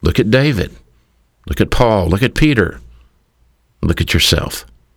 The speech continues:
If you're still alive, God has a plan for your life.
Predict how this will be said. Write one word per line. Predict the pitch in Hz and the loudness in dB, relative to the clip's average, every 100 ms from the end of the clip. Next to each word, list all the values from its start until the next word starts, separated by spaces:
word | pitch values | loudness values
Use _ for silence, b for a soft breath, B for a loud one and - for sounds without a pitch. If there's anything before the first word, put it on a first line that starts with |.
| _ _ _ _ _ _ | _ _ _ _ _ _
If | - - | -2 2
you're | 120 | 2
still | 131 143 139 | 2 2 4
alive, | 127 135 120 85 82 - - _ _ _ _ _ _ _ - | 2 2 2 0 -4 -8 -16 _ _ _ _ _ _ _ -2
God | 95 110 107 87 90 | 2 4 2 0 0
has | 90 90 85 | 2 0 0
a | |
plan | 71 - 113 85 80 80 | -2 0 0 0 -2 -6
for | - | -6
your | 78 78 | -4 -2
life. | 85 80 - - - | -2 -2 -6 -12 -20